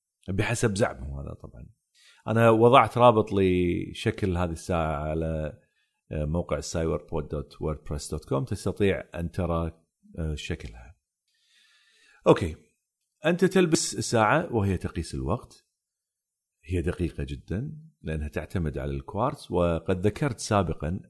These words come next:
أنها تتأخر بقدر ثانية وعشرة ثانية في السنة الواحدة. كيف لهم،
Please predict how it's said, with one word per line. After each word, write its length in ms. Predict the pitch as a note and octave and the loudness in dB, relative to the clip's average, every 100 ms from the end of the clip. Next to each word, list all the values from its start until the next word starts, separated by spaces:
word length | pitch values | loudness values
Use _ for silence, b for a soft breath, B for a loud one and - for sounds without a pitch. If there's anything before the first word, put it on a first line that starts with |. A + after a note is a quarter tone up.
| - | -2
أنها 300 | A2+ F2 C#2+ | 0 0 -2
تتأخر 680 | - C#2+ - - - C#2+ | -4 -6 -6 -8 -8 -8
بقدر 440 | C#2 - D#2 C#2+ C2+ | -8 -6 -6 -6 -6
ثانية 520 | - G2 D2+ B1+ C2 _ _ _ _ _ _ | -2 0 0 -4 -8 _ _ _ _ _ _
وعشرة 300 | D2 G#2 G2+ | -6 -4 -4
ثانية 420 | - G2 F#2 F#2 | -2 -2 0 -2
في 460 | E2+ F2 E2 E2 - | -2 -2 -2 -2 -6
السنة 300 | - F2 C2 | -8 -6 -6
الواحدة. 540 | G#1+ G1+ - - - _ _ _ _ _ _ _ _ _ - | -8 -10 -16 -18 -20 _ _ _ _ _ _ _ _ _ -4
كيف 580 | E3+ F3+ A#2 - - _ _ _ _ | 2 4 2 -2 -18 _ _ _ _
لهم، 580 | F2+ A#2 A#2+ F2 D2 | 2 2 2 0 -2